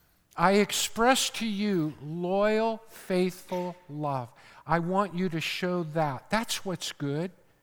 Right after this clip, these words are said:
It's not so hard. I want you to show to others what I have shown to you. Chesed. And he says, "Love it. Love chesed. Love chesed, if you like." It's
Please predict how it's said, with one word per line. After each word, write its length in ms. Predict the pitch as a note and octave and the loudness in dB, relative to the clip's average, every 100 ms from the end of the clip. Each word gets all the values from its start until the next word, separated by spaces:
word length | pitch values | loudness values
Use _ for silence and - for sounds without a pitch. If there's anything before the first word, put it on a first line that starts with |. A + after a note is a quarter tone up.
| _ _ _ | _ _ _
It's 280 | G3+ - A#3 | -2 -2 2
not 300 | A#3 A3+ - | 4 4 2
so 280 | - F3+ E3 | -2 0 -2
hard. 540 | - D#3 D3 E3+ F#3+ - - - | -2 -2 -2 -2 -6 -14 -20 -4
I 100 | F3+ | 0
want 300 | G3 G3+ F#3+ | 4 4 2
you 120 | F#3 A#3 | -2 0
to 80 | A#3+ | 0
show 360 | - G#3 G3+ | 0 2 4
to 160 | A3+ G#3+ | 2 2
others 480 | E3+ D#3+ E3+ E3+ - - - - | 2 2 -2 -2 -6 -14 -18 0
what 180 | F3+ | 0
I 280 | D#3 E3+ F3 | 4 4 4
have 200 | E3+ D#3 | 4 0
shown 560 | - - F3 E3 D#3 D3+ - | -4 -2 -2 -2 -4 -6 -8
to 60 | D3+ | -8
you. 520 | C3 C3+ C3 A2 A#2 _ _ _ _ _ _ _ _ _ _ _ _ _ - | -6 -6 -6 -8 -16 _ _ _ _ _ _ _ _ _ _ _ _ _ -12
Chesed. 500 | B2+ C#3 - D3+ C3 C3 C3+ _ _ _ _ _ _ - | -10 -8 -6 -8 -10 -14 -20 _ _ _ _ _ _ -2
And 140 | E3+ | 4
he 80 | G3+ | 6
says, 360 | - G3 E3+ D3+ | 6 2 2 0
"Love 360 | E3 G3+ B3 | 4 6 6
it. 260 | G3 - - - - | 2 -4 -12 -16 -8
Love 540 | E3 G3 B3 D4+ C#4 A3 - - - | 6 8 12 12 10 4 -8 -10 -4
chesed. 520 | E3+ E3 - D3 C3 G#2+ - - - - | 0 0 0 -2 -4 -8 -16 -20 -20 -8
Love 440 | E3+ G3+ C4 C#4+ C#4 - - - | 2 8 10 10 8 -4 -16 -6
chesed, 760 | - A3+ - E3 C3 B2 C#3 C#3 | 6 6 6 4 2 2 -2 -4
if 200 | C3 D#3 | -6 -4
you 120 | C#3 | -2
like." 420 | C3+ B2 G#2+ - | 2 2 2 -4
It's 220 | C3+ - | -6 -6